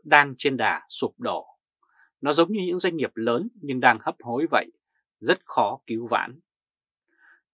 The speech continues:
Thuyền to thì sóng lớn, thương hiệu bị quay lưng thì chính thương hiệu đó cũng khiến cho diễn viên mất hình ảnh theo.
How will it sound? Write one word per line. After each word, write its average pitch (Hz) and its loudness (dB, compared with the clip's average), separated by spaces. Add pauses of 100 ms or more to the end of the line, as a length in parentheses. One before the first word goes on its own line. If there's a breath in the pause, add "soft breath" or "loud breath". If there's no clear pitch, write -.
Thuyền 139 4
to 175 2
thì 101 -6
sóng 117 -6
lớn, 127 -2 (260)
thương 151 2
hiệu 127 -2 (140)
bị 117 -10
quay 127 2
lưng 117 -2 (320)
thì 127 -8
chính 202 -6
thương 185 -2
hiệu 135 0
đó 113 0
cũng - -10
khiến 165 -2
cho - -8
diễn 165 -6
viên 143 0 (320)
mất 131 0 (180)
hình 117 -4
ảnh 104 -4 (160)
theo. 110 -4